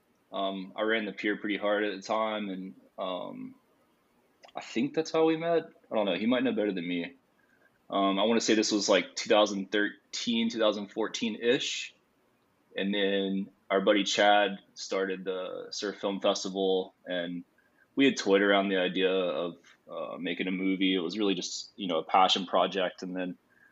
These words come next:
you know, we got some of the lo-, local legends involved with Foster and, and Glenn Tanner, and, um, it really just kinda snowballed into this thing, whatever this, <laughs> this thing became,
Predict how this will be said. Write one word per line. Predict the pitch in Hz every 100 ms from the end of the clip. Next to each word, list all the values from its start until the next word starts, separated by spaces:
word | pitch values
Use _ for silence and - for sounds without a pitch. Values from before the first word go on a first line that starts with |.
| _ _ - - - - - _ _ _ _
you | 107
know, | 110
we | 113
got | 117
some | - 120
of | 117
the | 117
lo-, | 113 - -
local | 113 117 117 113 113 - - -
legends | 107 110 110 110
involved | 107 101 107 107 107 101
with |
Foster | - 107 104 101 - 104 101
and, | 98 95
and | 104 95
Glenn | 95 98
Tanner, | 98 110 104 101 104 101
and, | 90 92
um, | 82 87 87 90 _ _ _ _
it | - 110 - _
really | 98 107
just | 104 101
kinda | - 98
snowballed | - - 101 104 98 95
into | 95 95 -
this | 85 85 - - - - - _ _ _ _ _ _ - -
thing, | 95 107 90 85
whatever | 85 95 92
this, | 92 - - - - - -
<laughs> | - _
this | - -
thing | - 101 101 92
became, | 87 - 98 95 92